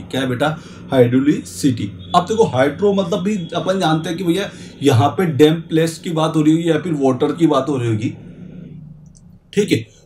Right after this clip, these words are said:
तो इसके अंदर हाइड्रोलिसिटी क्या होती है कि यदि मेरा लाइम क्या होता है कि सेट्स होता है, सेट्स होता है मतलब कि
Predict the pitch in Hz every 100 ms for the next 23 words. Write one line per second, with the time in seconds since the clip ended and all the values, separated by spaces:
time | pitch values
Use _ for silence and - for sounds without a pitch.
0 | - 196 226 - _ - - 226 220 226
1 | 170 147 165 208 170 185 202 - 147 113
2 | 120 143 185 - _ - 214 220 165 151
3 | 196 147 113 104 _ _ _ - 131 143
4 | 123 135 160 - _ _ 175 151 131 139
5 | 139 160 190 - _ - 180 214 214 165
6 | - - - 180 196 - 160 131 131 117
7 | 160 170 170 165 165 156 147 165 - 180
8 | 202